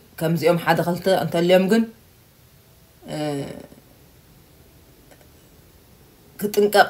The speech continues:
ጥንቃቐን ምግባር እዩ እምበር ዋላ ሓንቲ ክገብር ዝ-፣ ክገብር ክኢል ይኽእል ዘይኮነ ሲ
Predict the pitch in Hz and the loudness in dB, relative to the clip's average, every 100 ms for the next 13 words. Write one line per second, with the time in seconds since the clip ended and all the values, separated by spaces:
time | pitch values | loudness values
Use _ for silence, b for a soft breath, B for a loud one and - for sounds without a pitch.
0 | - - 208 196 175 196 185 175 160 180 | 2 0 4 4 4 4 4 0 4 4
1 | 156 151 165 277 220 175 - 165 - 180 | 6 2 4 4 4 2 0 -8 -4 2
2 | 180 175 156 - 185 202 220 208 - - | 2 2 -2 2 6 8 6 4 -4 -10
3 | - 214 220 226 - 226 202 240 254 | -4 0 4 4 6 8 8 8 4